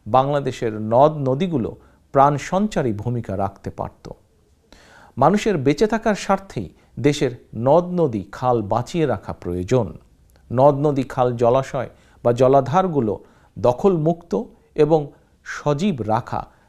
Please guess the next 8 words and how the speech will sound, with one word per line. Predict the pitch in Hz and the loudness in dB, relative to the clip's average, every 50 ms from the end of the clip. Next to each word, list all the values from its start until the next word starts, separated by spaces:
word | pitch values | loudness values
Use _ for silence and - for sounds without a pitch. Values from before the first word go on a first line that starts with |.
| _ | _
রাষ্ট্রের | 92 101 117 131 147 - - - - 139 123 107 101 - - _ _ - | -2 2 2 2 2 2 -4 -4 -2 0 0 0 -2 -6 -14 _ _ -14
বিশেষ | 98 98 107 147 151 - - 233 190 165 - - - _ _ _ - | -10 0 2 2 2 2 2 2 2 2 0 -6 -16 _ _ _ -4
একটি | 123 - - - 113 110 | -4 -4 -6 -6 -6 -6
দায়িত্ব | 98 92 98 107 117 147 165 165 - - _ - 101 | -4 -2 0 2 2 2 0 -2 -6 -8 _ -6 -6
হওয়া | 90 - - 92 90 90 | -6 -6 -6 -4 -4 -2
উচিত। | 95 104 110 - - 143 98 - - - - _ _ _ _ _ | -4 -4 -6 -4 -4 -4 -4 -4 -8 -14 -20 _ _ _ _ _
প্রিয় | - 110 98 90 | -6 -4 -4 -4
দেশবাসী, | 85 92 90 - - 101 85 85 80 - - - | -4 -6 -8 -6 -6 -6 -6 -6 -8 -10 -12 -16